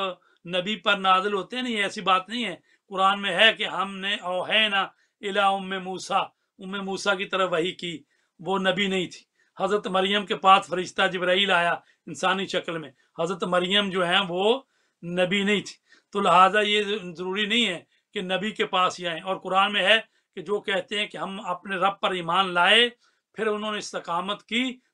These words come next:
तो उन पर मलाइका नाजिल होते हैं। तो लिहाजा ये ज़रूरी नहीं है कि फ-, नबी पर ही आए, बल्कि सिर्फ ये बात है कि हाँ, शरीयत मुकम्मल हो गई है, क्योंकि अब शरीयत का मामला कोई और नहीं है, तो लिहाजा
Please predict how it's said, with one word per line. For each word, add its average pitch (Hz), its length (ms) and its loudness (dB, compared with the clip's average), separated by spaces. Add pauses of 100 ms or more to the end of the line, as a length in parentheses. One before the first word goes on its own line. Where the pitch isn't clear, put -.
तो 214 60 -12
उन 220 220 -4
पर 196 240 0
मलाइका 185 460 2
नाजिल 190 320 2
होते 160 280 -4
हैं। 127 140 -14 (300)
तो 202 80 -6
लिहाजा 180 420 4
ये 214 380 2
ज़रूरी 196 340 -4
नहीं 233 160 -2
है 196 120 0
कि 208 280 -2 (440)
फ-, - 20 -6
नबी 190 540 -2
पर 214 260 4
ही 220 120 2
आए, 170 200 -2
बल्कि 208 420 -4 (260)
सिर्फ 220 240 -4
ये 214 200 0
बात 202 320 2
है 214 160 2
कि 226 120 -8
हाँ, 202 520 -2
शरीयत 185 420 -8
मुकम्मल 175 440 -4
हो 220 120 6
गई 226 200 6
है, 240 240 4 (360)
क्योंकि 226 260 -6
अब 214 140 2
शरीयत 196 440 -4
का 220 120 -4
मामला 190 360 -2
कोई 196 180 -6
और 175 280 -2
नहीं 208 220 -4
है, 233 340 0 (300)
तो 220 80 -6
लिहाजा 190 720 2